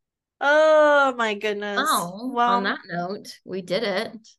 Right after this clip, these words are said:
Speaker 2: We did it
Speaker 1: yeah.
Speaker 2: again.
Speaker 1: So we're gonna, we're gonna wrap this up and we will hopefully be bringing, um, the true life survivor, Holly Dunn Pendleton, um,
Speaker 2: Crazy.
Speaker 1: on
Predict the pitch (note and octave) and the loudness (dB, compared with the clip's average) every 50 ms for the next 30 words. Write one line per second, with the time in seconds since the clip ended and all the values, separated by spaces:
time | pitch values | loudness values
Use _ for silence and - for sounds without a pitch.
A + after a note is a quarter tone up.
0 | _ _ _ _ _ E4+ C#4 A3+ A3 A#3+ B3 A3 G#3+ A3 A3 - - G3+ - _ | _ _ _ _ _ -10 -4 -2 0 0 0 -2 -4 -6 -8 -10 -12 -20 -20 _
1 | _ _ _ _ _ _ _ _ _ - _ _ _ - - - A#3 A3 G#3+ G#3+ | _ _ _ _ _ _ _ _ _ -20 _ _ _ -16 -10 -4 -2 0 0 0
2 | G#3+ A3 A3+ A#3+ - _ B3+ - B3+ A3 A3 G#3+ G#3+ A3 A3 A3 A3 A3 G#3+ - | 0 -4 -8 -14 -18 _ -20 -14 -8 -4 -4 -2 -2 -2 -2 -2 -2 -2 -4 -4
3 | - - A3 A3 A3 G3+ G3+ F#3+ G#3 - - C4 - - A#3 A#3 - - _ _ | -6 -6 -4 -4 -2 0 0 0 0 -2 -4 -8 -4 0 0 0 0 -2 _ _
4 | _ _ - _ _ _ _ - - A3+ A3+ A3+ A3 A3 A3 A3 A3+ A3+ - A3 | _ _ -20 _ _ _ _ -10 -8 -6 -4 -4 -4 -4 -6 -8 -10 -12 -12 -10
5 | A#3 A#3 A3+ A#3 A3 A3 A3+ A3+ A3 G#3+ G#3+ A3 - - A3 G3+ B3 B3+ D4 - | -10 -8 -8 -8 -4 -2 -2 0 2 2 0 0 -2 -4 -6 -6 -6 -6 -6 -8
6 | - D4 B3+ A#3 A3+ A3 G#3+ G#3+ A3+ A#3+ B3+ A#3+ A#3 - G3+ G3+ G3 G3 G3+ G3+ | -10 -8 -8 -6 -6 -6 -6 -6 -8 -8 -10 -12 -12 -8 -6 -6 -4 -4 -4 -4
7 | G3+ G3+ G3 G3+ G#3 G#3 A3 G#3 G#3 G3 G3+ G3+ G#3 G#3 G#3 G#3 G3 G3 G3 G3+ | -2 -2 -4 -4 -4 -4 -6 -6 -6 -6 -10 -10 -8 -8 -10 -10 -8 -4 -4 -2
8 | G3 F#3+ F#3 F#3 F#3+ F#3+ G#3 A3+ A#3 _ _ _ _ _ _ _ - G#3+ G#3 G#3 | -2 -2 -2 -4 -6 -8 -10 -12 -16 _ _ _ _ _ _ _ -6 -4 -4 -2
9 | G3 G3 G3 - - A#3 A#3 A#3 A#3 A#3 A3+ - - A#3 A3 G#3+ F#3+ A3 C4+ G3+ | -4 -6 -8 -8 -8 -6 -4 -4 -4 -4 -6 -8 -8 -6 -4 -2 -2 -2 -2 -4
10 | A3 G3 G3 G3+ G#3 A3+ - - - - - G#3 G#3+ G#3 A3 A#3 A#3 A#3 B3 A#3+ | -4 -6 -6 -6 -8 -10 -14 -18 -8 -2 0 2 2 2 0 -4 -6 -6 -8 -10
11 | A3+ G#3 A3 G#3 G#3 G#3 A3 B3 C4+ - - G#3+ G3 G#3 G3 G3 F3 - G3+ G3 | -8 -4 -2 -2 -2 -2 -4 -8 -12 -10 -10 -10 -8 -8 -10 -10 -10 -10 -8 -8
12 | G3 G3 G3+ A3 A#3 - - - - - - - - - A3+ A3+ A3+ G#3+ G#3+ G#3 | -8 -8 -10 -12 -16 -16 -18 -20 -20 -20 -20 -12 -6 -4 -2 -2 0 -2 -2 -4
13 | - - - G3 G3+ G3 G3 G3+ G#3 G3+ G3+ G#3 A3 A#3+ | -6 -4 -2 0 0 2 0 0 -2 -2 -4 -8 -12 -12